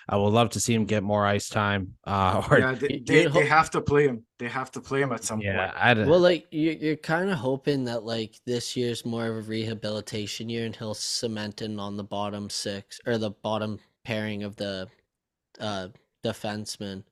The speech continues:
Speaker 3: next
Speaker 1: I,
Speaker 3: year with
Speaker 1: I'd
Speaker 3: Corbin.
Speaker 1: imagine he's gonna get games in soon because March's schedule is a fucking
Speaker 3: Yeah.
Speaker 1: grind. So,
Speaker 3: I think
Speaker 1: but
Speaker 3: you're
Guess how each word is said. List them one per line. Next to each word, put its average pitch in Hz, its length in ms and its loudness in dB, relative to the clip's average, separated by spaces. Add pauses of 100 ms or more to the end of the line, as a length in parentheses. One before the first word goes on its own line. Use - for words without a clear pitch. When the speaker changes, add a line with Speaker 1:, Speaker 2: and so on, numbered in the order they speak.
(100)
Speaker 3:
next 104 320 0
Speaker 1:
I, 135 100 10
Speaker 3:
year 131 100 10
with 101 160 0
Speaker 1:
I'd 131 160 8
Speaker 3:
Corbin. - 20 10
Speaker 1:
imagine 147 480 8
he's 147 220 4
gonna 123 240 6
get 117 240 4
games 110 340 2
in 110 140 2
soon 110 340 2
because 101 320 0
March's 107 640 4
schedule 113 720 4
is 90 520 -2
a 92 140 0
fucking 95 440 4
Speaker 3:
Yeah. 87 60 0
Speaker 1:
grind. 87 540 4 (540)
So, - 160 10
Speaker 3:
I 131 140 12
think - 40 0
Speaker 1:
but - 40 4
Speaker 3:
you're 143 80 12